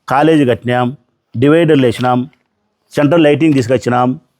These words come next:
గవర్నమెంట్ హాస్పిటల్ రోడ్డు వెడల్పు చేసినాం, వరదరాజిరెడ్డి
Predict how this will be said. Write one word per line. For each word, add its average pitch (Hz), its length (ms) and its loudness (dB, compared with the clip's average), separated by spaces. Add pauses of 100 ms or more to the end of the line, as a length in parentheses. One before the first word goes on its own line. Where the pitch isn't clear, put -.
(1300)
గవర్నమెంట్ 160 340 2
హాస్పిటల్ 143 300 -2
రోడ్డు 147 180 0
వెడల్పు 135 280 0
చేసినాం, 127 400 -2 (1500)
వరదరాజిరెడ్డి 156 600 2